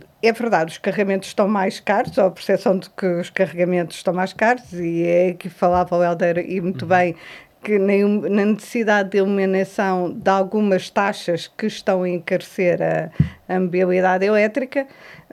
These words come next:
Speaker 1: mas a verdade é que também existem mais postos de, de carregamento e, portanto, também começa aqui a existir alguma, eh, eh, competitividade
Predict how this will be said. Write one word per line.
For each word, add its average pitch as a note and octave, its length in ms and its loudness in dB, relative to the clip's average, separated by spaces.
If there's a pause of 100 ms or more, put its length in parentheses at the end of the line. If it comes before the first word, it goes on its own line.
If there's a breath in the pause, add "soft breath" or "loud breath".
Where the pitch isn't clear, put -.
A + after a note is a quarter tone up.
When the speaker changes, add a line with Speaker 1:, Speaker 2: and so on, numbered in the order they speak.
(280)
Speaker 1:
mas G3 340 0
a G3 40 -2
verdade G3+ 680 -2
é F3 100 -6
que E3 100 -14
também F3+ 680 -2
existem F#3+ 840 -4
mais G3 400 -4
postos - 640 -6
de, D#3+ 280 0
de - 120 -20
carregamento F#3+ 600 -2
e, C#4+ 40 -6
portanto, B3+ 280 -10
também E3+ 260 -6
começa E3+ 440 -8
aqui F#3 220 -10
a - 20 -4
existir F3 440 -8
alguma, F3 480 -4
eh, F3 720 -2
eh, - 40 -10 (120)
competitividade F3+ 1000 -4